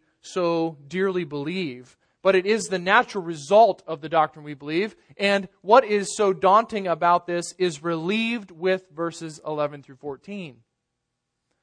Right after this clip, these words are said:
Because if we were left at the end of verse ten to ask ourselves, "How am I going to grit it out and be what I should be? How am I going to buckle down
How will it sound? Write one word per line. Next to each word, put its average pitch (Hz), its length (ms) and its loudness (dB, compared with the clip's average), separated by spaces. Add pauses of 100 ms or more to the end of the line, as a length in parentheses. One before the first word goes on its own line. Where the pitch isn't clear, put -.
(680)
Because 196 380 4
if 190 120 0
we 240 140 -2
were 240 180 4
left 196 360 6
at 185 80 -6
the 180 160 -12
end 202 180 -4
of 190 100 0
verse 185 240 -4
ten 185 360 -2
to 156 100 -6
ask 196 300 4
ourselves, 165 500 0
"How 226 300 2
am 214 100 -2
I 185 140 2
going 190 220 -4
to 160 100 -6
grit 175 340 0
it 214 100 0
out 170 360 4 (240)
and 170 320 -2
be 226 160 -2
what 214 200 2
I 180 120 8
should 180 320 -2
be? 147 160 -6
How 190 180 0
am 226 100 -2
I 214 80 4
going 190 280 -6
to 185 280 -6 (960)
buckle 226 340 6
down 196 560 2